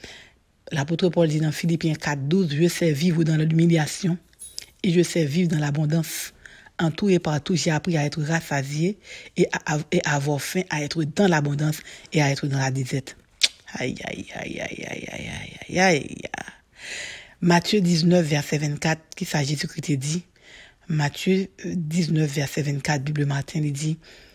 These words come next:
Il est plus facile pour un pauvre rentrer dans Jésus que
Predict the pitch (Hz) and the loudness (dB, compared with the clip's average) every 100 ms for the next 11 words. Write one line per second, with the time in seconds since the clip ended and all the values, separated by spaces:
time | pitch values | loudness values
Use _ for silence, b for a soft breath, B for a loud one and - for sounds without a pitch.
0 | B B 156 - 220 156 151 - 208 196 | B B -4 -2 -2 -2 -4 -4 -2 0
1 | 170 185 165 147 170 156 151 143 156 151 | 0 0 0 0 2 2 0 -2 0 0
2 | 143 156 147 143 165 160 | 0 0 -2 -2 -4 -2